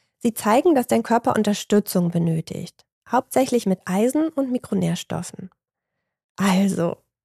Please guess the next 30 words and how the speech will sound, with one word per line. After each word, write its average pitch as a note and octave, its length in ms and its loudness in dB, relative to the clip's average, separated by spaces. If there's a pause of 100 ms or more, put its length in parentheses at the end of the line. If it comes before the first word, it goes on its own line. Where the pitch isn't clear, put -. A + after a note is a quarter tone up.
(360)
wenn G#3 140 4
deine E4+ 260 8
Beine A3+ 400 6
abends F#3+ 360 4
tanzen A#3 500 4
wollen, F#3 440 2
während A#3 320 4
du C#4+ 80 6
nur C4+ 200 6
schlafen F#3+ 540 2
willst, F#3 400 0 (140)
nimm A3+ 220 6
das G#3+ 180 2
ernst. - 640 -6 (500)
Lass A#3+ 180 0
deine A#3 220 4
Werte A#3+ 340 2
checken C#4+ 420 0
und A3+ 160 0
bewege A#3 380 4
dich - 180 -6
regelmäßig. F3 760 -2 (340)
Achte - 260 0
auf G3+ 80 -2
deine F#3 260 0
Ernährung B3 460 0 (460)
und E4+ 200 4
such C#4 200 0
dir - 160 0
Unterstützung. F3+ 840 -2